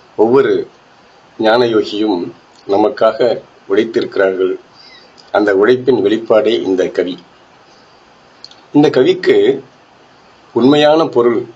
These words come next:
கூற வேண்டுமென்றால், அதற்கு உள்ளே செல்ல வேண்டும். உள்ளே சென்று ஆழ்ந்து நோக்கினால் ஒழிய,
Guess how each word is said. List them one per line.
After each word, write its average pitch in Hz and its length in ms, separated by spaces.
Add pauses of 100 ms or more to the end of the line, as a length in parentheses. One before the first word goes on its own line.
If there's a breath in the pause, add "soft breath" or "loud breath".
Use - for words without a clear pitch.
(220)
கூற 117 220
வேண்டுமென்றால், 101 720 (1500)
அதற்கு 92 720 (1600)
உள்ளே 113 280
செல்ல 95 260
வேண்டும். 87 320 (1160 loud breath)
உள்ளே 139 300
சென்று 139 380
ஆழ்ந்து 127 420
நோக்கினால் 107 540
ஒழிய, 104 440